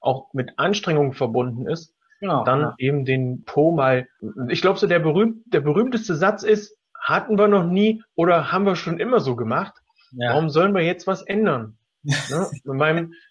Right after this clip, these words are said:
Speaker 1: <laughs> bei meinem Vater kam letztes Jahr die Diagnose, lass mich lügen, Alzheimer.
Speaker 2: Oh, okay.
Speaker 1: Äh, und bei dieser Diagnose, nachdem er das gesagt bekommen hat, oder Demenz, leichte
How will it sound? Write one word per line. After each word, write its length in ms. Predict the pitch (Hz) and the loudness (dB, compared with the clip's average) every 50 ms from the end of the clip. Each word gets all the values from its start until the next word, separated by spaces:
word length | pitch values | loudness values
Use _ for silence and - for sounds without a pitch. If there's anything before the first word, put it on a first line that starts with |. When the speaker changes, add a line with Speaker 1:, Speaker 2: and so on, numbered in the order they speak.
| _ _ _ | _ _ _
Speaker 1:
<laughs> 680 | - - 175 - - - - - - - - - - - | -10 -6 -2 -2 -2 -2 -4 -10 -18 -20 -20 -20 -16 -6
bei 120 | - 147 | -4 -2
meinem 320 | 156 156 156 156 147 135 135 | 0 2 2 0 0 -2 -4
Vater 360 | - 147 160 208 208 233 220 | -2 0 0 0 0 0 -2
kam 300 | 214 202 190 190 175 160 | -2 0 0 0 0 2
letztes 400 | 147 170 208 208 - 220 208 - | 0 0 0 0 -4 -10 -4 0
Jahr 140 | 214 202 202 | 0 0 2
die 160 | 170 185 160 | 0 -2 -6
Diagnose, 960 | 156 180 196 185 170 143 135 139 151 170 196 220 233 202 220 226 226 226 226 226 226 _ _ _ _ _ _ - | -2 0 0 0 0 0 -2 -6 -4 0 2 2 2 4 4 4 4 4 0 -4 -8 _ _ _ _ _ _ -10
lass 260 | 143 165 165 - - | -8 -8 -8 -4 -4
mich 240 | 160 143 135 - - | -4 -4 -4 -6 -4
lügen, 280 | 147 185 208 208 202 - | 0 0 0 0 2 0
Alzheimer. 760 | - 170 202 202 - - 139 127 123 117 110 110 110 110 _ _ _ _ _ _ _ _ _ _ _ _ - | 2 2 2 0 -2 -6 -6 -4 -2 -2 -4 -4 -6 -10 _ _ _ _ _ _ _ _ _ _ _ _ -4
Speaker 2:
Oh, 240 | 151 147 113 - - - - | -4 -4 -4 -4 -10 -18 -16
okay. 380 | 113 104 - - 117 131 143 151 | -16 -16 -16 -12 -10 -10 -8 -4
Speaker 1:
Äh, 200 | - 131 127 127 - - - - - - 214 208 | -2 2 2 2 0 -2 -6 -6 -2 -2 0 2
und 360 | 175 160 196 196 - - - | 4 4 4 2 0 -4 -4
bei 120 | - - 185 | 0 0 0
dieser 340 | 131 143 202 226 240 240 | 2 2 2 2 2 2
Diagnose, 840 | 214 175 196 196 165 135 - - 139 147 180 233 233 269 294 320 311 - _ _ _ _ _ _ _ - _ _ - | 2 4 2 2 2 0 -2 -2 0 2 2 2 2 0 -4 -6 -6 -10 _ _ _ _ _ _ _ -20 _ _ -6
nachdem 320 | - 175 151 - 196 208 202 | -4 -4 0 2 2 4 4
er 60 | 190 | 4
das 220 | - 196 196 - | 2 2 0 0
gesagt 380 | - 170 131 139 147 175 - - | -4 -2 0 0 0 0 -2 -6
bekommen 440 | 262 240 - 262 254 254 247 240 240 | -8 0 2 2 2 2 2 -2 -4
hat, 140 | 262 254 202 | -6 -4 -4
oder 200 | 185 160 156 143 | 0 0 0 0
Demenz, 480 | 127 127 127 139 190 240 269 262 - | 0 0 0 2 2 2 2 0 -2
leichte 640 | 208 190 185 180 - - 170 165 160 160 151 - - | 0 2 2 0 0 0 0 2 2 0 0 -2 -4